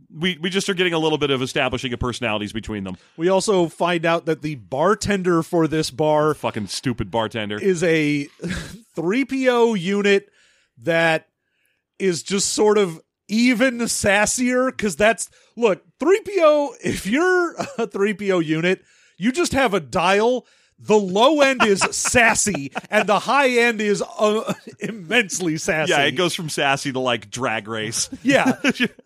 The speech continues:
Speaker 2: This guy, this fucking robot is about, mm,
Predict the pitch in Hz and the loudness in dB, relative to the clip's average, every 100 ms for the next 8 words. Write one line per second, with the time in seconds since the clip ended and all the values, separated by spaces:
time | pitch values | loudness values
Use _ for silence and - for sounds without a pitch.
0 | 196 269 370 175 320 - 277 269 262 - | -16 -10 -8 0 0 0 0 2 2 -2
1 | - - 247 156 254 - - 320 - 294 | -10 -14 -16 -2 0 0 0 0 2 -2
2 | 247 240 240 226 220 208 185 196 180 185 | 0 2 2 4 4 2 0 0 0 0
3 | 202 185 190 - 359 370 359 349 311 | 2 4 2 -4 -16 -12 -10 -10 -10